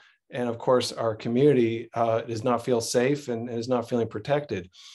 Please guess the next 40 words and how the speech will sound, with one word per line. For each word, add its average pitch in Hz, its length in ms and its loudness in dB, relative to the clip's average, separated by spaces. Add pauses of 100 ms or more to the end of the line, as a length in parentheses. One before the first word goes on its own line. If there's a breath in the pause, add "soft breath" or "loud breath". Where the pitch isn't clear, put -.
(240 loud breath)
And, 110 300 0
uh, 110 240 4 (100)
beginning 147 300 4
in 139 80 4
about 127 240 4
twenty 147 320 4
eighteen, 139 500 0
I 110 200 -4 (360 soft breath)
worked 139 260 2
to 131 80 2
create 127 520 2
the 117 140 0
first 127 440 0
policing 123 460 -2
advisory 117 540 2
commission, 101 560 -6 (420 soft breath)
uh, 101 220 2
which 110 220 2
has 110 200 2
been 107 320 0
really 110 460 0
growing 117 480 2
and 101 120 -2
building 107 360 0
in 101 100 -4
its 113 220 -2
influence. 104 760 -4
And 107 320 -2 (280 loud breath)
I 127 60 0
have 117 120 2
worked 131 260 4
to 127 60 0
reform 117 560 2
di-, 117 320 0
discipline, 131 600 0
and 104 120 -6
I've 110 200 -4
worked 123 260 0
to 110 60 -10
change 120 480 0